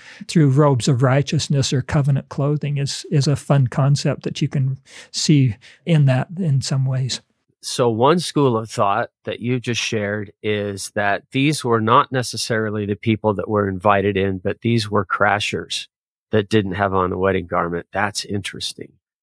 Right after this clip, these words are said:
Speaker 2: And then the other school of thought was they had garments but refused to put them on.
Speaker 1: Yeah.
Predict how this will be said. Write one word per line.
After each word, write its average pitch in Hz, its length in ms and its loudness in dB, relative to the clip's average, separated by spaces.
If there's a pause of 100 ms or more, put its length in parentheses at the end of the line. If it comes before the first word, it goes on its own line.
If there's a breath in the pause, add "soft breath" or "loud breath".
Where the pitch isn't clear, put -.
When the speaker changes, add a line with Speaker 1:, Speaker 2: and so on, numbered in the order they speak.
(120)
Speaker 2:
And 104 160 2
then 101 300 2
the 85 120 0
other 107 220 2
school 107 340 0
of 98 100 -2
thought 98 280 2
was 98 340 -4
they 92 180 -6
had 113 340 0
garments 107 440 0
but 101 120 -2
refused 98 540 -8
to 95 60 -14
put - 220 -10
them 95 160 -12
on. 98 240 -12 (800)
Speaker 1:
Yeah. 151 240 -2